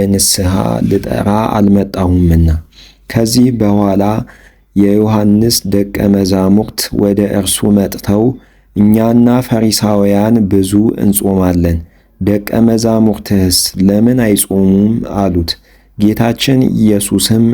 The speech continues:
እንዲህ አላቸው፣ «የሙሽራው ሚዜዎች ሙሽራው ከእነርሱ ጋር ሳለ ሊያዝኑ አይችሉም። ነገር ግን ሙሽራው ከእነርሱ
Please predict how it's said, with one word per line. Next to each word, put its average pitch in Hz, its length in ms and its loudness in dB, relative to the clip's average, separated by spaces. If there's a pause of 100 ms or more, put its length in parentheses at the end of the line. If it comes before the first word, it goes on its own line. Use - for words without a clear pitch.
(140)
እንዲህ 104 440 2
አላቸው፣ 95 500 -2 (500)
«የሙሽራው 113 760 0 (200)
ሚዜዎች 104 640 2 (260)
ሙሽራው 101 680 0 (540)
ከእነርሱ 110 600 0 (100)
ጋር 107 280 -2
ሳለ 107 360 0 (140)
ሊያዝኑ 101 520 0 (200)
አይችሉም። 92 560 -2 (500)
ነገር 95 460 0
ግን 110 300 2
ሙሽራው 104 680 0 (580)
ከእነርሱ 113 640 0